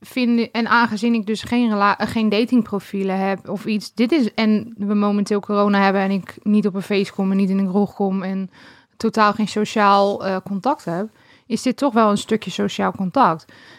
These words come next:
En ik heb ook heel vaak dat er gewoon, eh, r-, random meiden mij gaan volgen en ik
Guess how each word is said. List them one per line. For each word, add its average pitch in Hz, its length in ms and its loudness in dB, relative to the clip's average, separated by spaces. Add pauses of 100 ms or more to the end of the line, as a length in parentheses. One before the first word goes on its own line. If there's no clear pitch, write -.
En 220 400 0 (180)
ik - 120 -12
heb 247 100 -2
ook 240 140 2
heel 208 180 4
vaak 190 400 2
dat 185 140 -8
er 190 100 -6
gewoon, 196 480 -2 (340)
eh, 196 420 -4 (280)
r-, 208 140 -8
random 208 440 -2
meiden 302 340 4
mij 220 180 4
gaan 196 220 -2
volgen 196 360 -6
en 202 100 -4
ik 202 100 -6